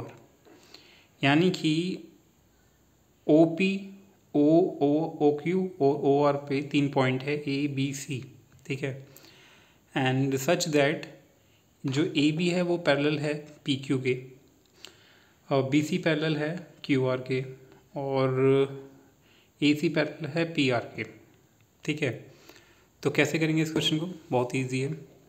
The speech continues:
So in triangle, पहले लेंगे हम triangle, कौन सा ले triangle?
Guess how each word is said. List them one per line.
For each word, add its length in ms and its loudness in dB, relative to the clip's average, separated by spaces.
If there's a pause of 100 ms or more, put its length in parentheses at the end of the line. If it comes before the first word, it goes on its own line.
(120)
So 180 0 (220)
in 220 2 (1120)
triangle, 640 0 (460)
पहले 180 2
लेंगे 260 0
हम 140 -2
triangle, 420 -2
कौन 200 -2
सा 100 -4
ले 100 -2
triangle? 380 -4